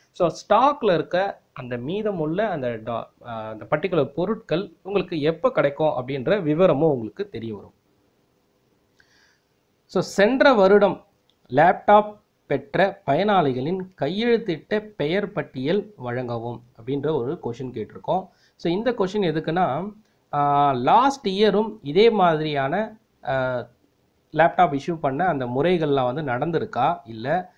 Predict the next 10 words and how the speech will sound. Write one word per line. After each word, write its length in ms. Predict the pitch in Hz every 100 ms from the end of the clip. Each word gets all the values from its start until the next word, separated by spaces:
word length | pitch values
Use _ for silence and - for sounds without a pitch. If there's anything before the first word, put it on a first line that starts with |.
| _
அதிலும் 360 | - 165 233 233
யாராவது 420 | 175 151 165 170
பாக்கி 320 | 131 175 151
இருக்கிறாங்களா, 540 | 139 - 107 104 135 170
இதுல 260 | 147 151 143
என்ன 260 | 175 269
மாதிரியான, 760 | 262 196 165 147 135 147 220 226 _ _ _
ஆ, 180 | 160 156
அந்த 180 | 156 156
particular 500 | 170 175 233 190